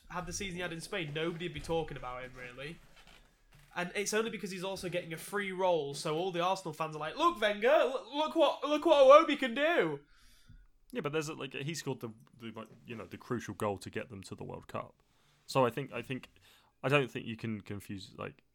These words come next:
Speaker 2: players play better for their country than they do for their club, like, all the time.
Speaker 1: I agree, but I, I think that the World Cup's a complete different level to also the qualification, and I just, I think they are, I think they're, I think they're out of the depth a little bit. Like, yeah,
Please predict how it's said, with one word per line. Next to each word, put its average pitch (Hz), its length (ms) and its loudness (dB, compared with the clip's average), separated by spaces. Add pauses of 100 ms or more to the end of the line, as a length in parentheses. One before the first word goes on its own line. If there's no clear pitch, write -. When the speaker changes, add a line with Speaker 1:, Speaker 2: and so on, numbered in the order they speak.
(580)
Speaker 2:
players 196 260 0
play 110 140 -4
better 104 160 -4
for - 80 -16
their 98 100 -4
country 101 340 -8
than 95 120 -10
they 95 80 -8
do 92 120 -8
for - 160 -14
their 90 200 -8
club, 92 340 -12
like, 98 100 -8
all 98 120 -8
the - 100 -8
time. - 380 -8
Speaker 1:
I 247 100 -2
agree, 147 420 -6
but 135 100 -8
I, 147 220 -6
I 151 120 -8 (180)
think 208 240 -8
that 135 100 -10
the 151 60 -8
World 147 300 -6
Cup's 151 180 -14
a 139 60 -16
complete 143 360 -14
different 139 220 -14
level 131 240 -18
to 147 60 -12
also 139 180 -16
the 131 60 -18
qualification, 139 720 -14
and 147 100 -10
I 170 100 -6
just, 165 160 -10 (340)
I 180 100 0
think 214 320 -6
they 185 140 2
are, 165 260 0 (320)
I 170 80 -8
think 208 260 -10
they're, 156 220 -4 (1120)
I 160 60 -2
think 170 300 -8
they're 156 160 0
out 156 160 0
of 143 80 -10
the 139 80 -8
depth - 500 -14
a 135 60 -10
little 135 280 -12
bit. 123 220 -16 (1040)
Like, 180 240 0
yeah, 202 120 -2